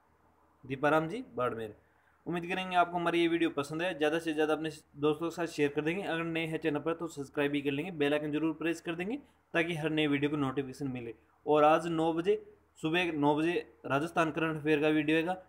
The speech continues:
ज़्यादा से ज़्यादा अपने दोस्तों के साथ शेयर करेंगे और ख़ुद भी देखेंगे।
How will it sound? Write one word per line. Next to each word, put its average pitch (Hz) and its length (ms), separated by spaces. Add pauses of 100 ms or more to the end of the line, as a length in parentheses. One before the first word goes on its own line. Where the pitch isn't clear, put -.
(160)
ज़्यादा 143 240
से 165 140
ज़्यादा 147 240 (560)
अपने 151 220
दोस्तों 156 320
के 156 80
साथ 165 160
शेयर 143 200
करेंगे 165 320
और 160 280 (280)
ख़ुद 156 160
भी 180 140 (100)
देखेंगे। 123 540